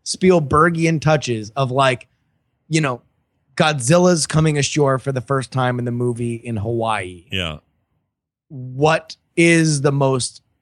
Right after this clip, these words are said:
Speaker 1: like, the most emotionally manipulative way that you could demonstrate that Godzilla displaces a lot of water because he's gigantic?
Speaker 2: <laughs>
Speaker 1: And that's to put both a dog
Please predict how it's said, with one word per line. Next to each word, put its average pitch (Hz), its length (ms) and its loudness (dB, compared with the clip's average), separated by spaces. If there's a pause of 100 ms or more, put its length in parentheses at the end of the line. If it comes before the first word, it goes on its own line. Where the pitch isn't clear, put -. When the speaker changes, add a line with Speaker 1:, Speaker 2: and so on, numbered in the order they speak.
(140)
Speaker 1:
like, 135 320 -2
the 139 140 0
most 170 520 2
emotionally 196 840 2
manipulative 170 920 2
way 120 560 -2 (280)
that 143 140 0
you 147 140 -4
could 131 280 -4
demonstrate 135 920 0
that 131 240 -4
Godzilla 139 920 2 (280)
displaces 143 760 0
a 135 40 2
lot 123 340 0
of 117 120 -6
water 104 500 -2 (380)
because 131 300 -2
he's 131 160 -6
gigantic? 131 840 -4
Speaker 2:
<laughs> 151 40 -6 (640)
Speaker 1:
And 160 100 -4
that's 175 240 -2
to 196 100 2
put 185 380 2 (160)
both 226 320 4
a 214 100 4
dog 185 540 0